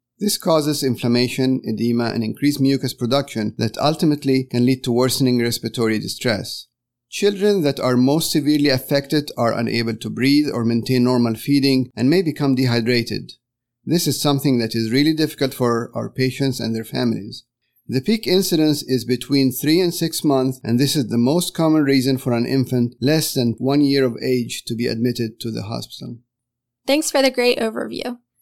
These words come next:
Speaker 2: Next, I thought we could work through a case.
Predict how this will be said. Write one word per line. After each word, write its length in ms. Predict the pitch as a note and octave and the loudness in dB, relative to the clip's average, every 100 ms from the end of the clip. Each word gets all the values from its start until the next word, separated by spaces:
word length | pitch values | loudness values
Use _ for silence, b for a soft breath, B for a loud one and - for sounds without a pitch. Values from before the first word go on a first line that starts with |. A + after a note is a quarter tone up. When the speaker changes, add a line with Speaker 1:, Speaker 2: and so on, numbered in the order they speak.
| _ - | _ -4
Speaker 2:
Next, 480 | C4+ C4 - - - | 0 2 0 -4 -4
I 80 | A#3+ | -2
thought 220 | B3 B3+ | 0 0
we 80 | C4 | 0
could 180 | C4+ A#3 | -2 0
work 200 | A3+ A3+ | 0 -2
through 180 | A3+ A3 | -2 -2
a 20 | |
case. 540 | A3 - A3 - - | -4 -8 -4 -4 -4